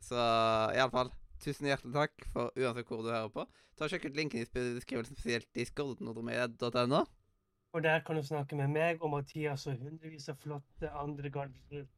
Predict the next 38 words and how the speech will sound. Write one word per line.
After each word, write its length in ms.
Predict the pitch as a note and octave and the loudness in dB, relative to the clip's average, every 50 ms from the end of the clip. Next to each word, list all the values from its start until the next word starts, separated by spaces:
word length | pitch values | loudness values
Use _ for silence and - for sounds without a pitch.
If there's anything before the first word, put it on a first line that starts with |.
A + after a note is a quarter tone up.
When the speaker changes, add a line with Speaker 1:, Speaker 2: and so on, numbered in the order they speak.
| _ _ | _ _
Speaker 2:
galsportelever. 720 | D#3 D#3 D#3 C#3+ D3+ E3+ D3+ - D#3 D#3+ D#3 D#3 D#3 D#3 C#3 | -2 -2 -2 -2 -4 -6 -6 -4 -2 -2 -2 -2 -2 -4 -6
Du 80 | C#3+ C#3+ C#3 | -8 -10 -10
kan 120 | C#3+ C3 | -10 -10
spille 380 | B2 - - - E3 D#3+ D#3+ D#3+ | -8 -10 -6 -2 0 0 2 2
med 140 | D#3+ D#3 D3+ | 2 0 0
oss, 160 | D3 C#3 - | -2 -4 -6
chatte 320 | - - D3 D3 - - D3+ | -6 -6 -6 -6 -6 -6 -4
med 140 | D3+ D3 D3 | -2 -2 -4
oss. 100 | - - _ - _ _ _ _ _ _ - | -6 -10 _ -20 _ _ _ _ _ _ -2
Kanskje 240 | F#3+ D#3+ - G#3 F#3+ D#3+ | -2 -2 -2 -4 -6 -4
du 160 | D#3+ F#3 G3 D#3+ | -4 -4 -4 -4
finner 360 | C3 - E3+ D#3+ D#3+ D3+ D3 | -4 -2 -2 0 0 0 0
en 200 | C#3+ D3 C#3+ C#3 | 0 -2 -2 -2
ny 120 | C#3 C#3+ C#3+ C#3 | -2 -2 -2 0
venn 160 | C#3+ D3+ D3+ D#3+ | 0 -2 -2 -2
i 80 | D#3+ | -2
introduksjonsrommet 880 | D3+ C#3+ C#3 D3 C3+ C3 B2+ - - D#3 D#3 C#3+ C#3 C#3+ D#3+ E3 D#3+ D3 | -4 -4 -4 -6 -6 -6 -6 -6 -4 -4 -4 -4 -4 -6 -4 -4 -2 -2
der 100 | C3+ C3 | -2 -4
du 80 | C3+ | -4
kan 140 | B2+ C#3 B2+ | -8 -12 -12
dele 160 | C3 C3+ B2+ B2+ | -12 -12 -14 -12
dine 180 | C3 B2+ B2+ A#2+ | -12 -14 -12 -12
felles 240 | - B2+ B2 A2+ - | -12 -12 -12 -12 -16
interesser. 480 | C3 A#2+ - D#3 E3+ F3+ C#3+ - G#3+ G#3 - - - - _ _ _ _ _ | -14 -8 -4 -4 -4 -2 0 0 0 0 -2 -6 -18 -20 _ _ _ _ _
Eller 240 | E3+ G3 G#3 G#3+ G#3+ | -2 0 0 0 0
kanskje 320 | - G3+ G3+ F#3 - E3 D3+ | 0 0 0 0 -2 -6 -6
du 180 | D3+ F#3 F3+ F3 | -4 -4 -4 -2
kan 140 | F#3 F3+ C#3+ | -2 -4 -2
finne 240 | F3 F3+ F3 F3 E3+ | -2 -2 0 0 0
din 380 | D#3 D3 F3 F3 F3 F3 F3 - - - _ _ _ _ _ _ - C#3 | 0 0 0 0 0 0 -2 -6 -10 -16 _ _ _ _ _ _ -4 0
The 140 | D#3+ F3 E3+ | 0 0 2
One 480 | D#3+ E3 E3 E3 E3 E3+ E3+ E3+ E3 E3 | 4 4 4 4 4 2 0 -2 -4 -2
igjen 320 | - E3 D#3 D3+ D#3 D#3+ | 0 2 2 2 2 2
og 300 | D#3 D#3 D#3 D#3 D#3+ D3+ | 2 2 2 0 0 -2
utforske 480 | D#3 D#3+ - - E3 D3+ C3+ - F3+ E3 | -4 -4 -4 -4 -4 -4 -4 -4 -6 -6
spillåret 800 | - - - F3 E3 E3 E3 D#3+ D#3 D#3 D3+ D3+ D3 C#3+ C#3 C3+ - _ _ _ _ - | -6 -4 -4 -2 0 2 4 4 4 4 2 0 -2 -2 -4 -6 -10 _ _ _ _ -12
tjueén, 320 | - F3 F3 F3 E3 E3 D#3+ | -6 -2 0 2 2 2 2
tjueto, 320 | - - F3 D3+ D#3 E3+ | 0 -4 -6 -6 -6 -8